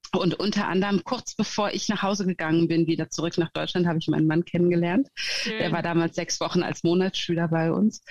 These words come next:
Speaker 1: Und, äh, ja, rest is history. Irgendwann hat er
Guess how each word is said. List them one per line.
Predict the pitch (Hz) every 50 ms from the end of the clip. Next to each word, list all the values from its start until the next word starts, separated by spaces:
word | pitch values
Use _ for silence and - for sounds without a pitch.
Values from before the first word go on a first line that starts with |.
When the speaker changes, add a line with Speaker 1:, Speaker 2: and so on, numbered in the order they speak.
| - - - - - - - _ _ -
Speaker 1:
Und, | - 185 185 185 180 180 180 180 175 - - - - -
äh, | 180 180 175 175 180 185
ja, | 226 262 240 165 151
rest | 175 190 202 196 - -
is | 175 - -
history. | 220 202 - - 196 151 127 120 170 180 - - - - -
Irgendwann | - 196 240 269 262 - 220 202 196
hat | 185 214 202 208
er | 208 196 190 202 196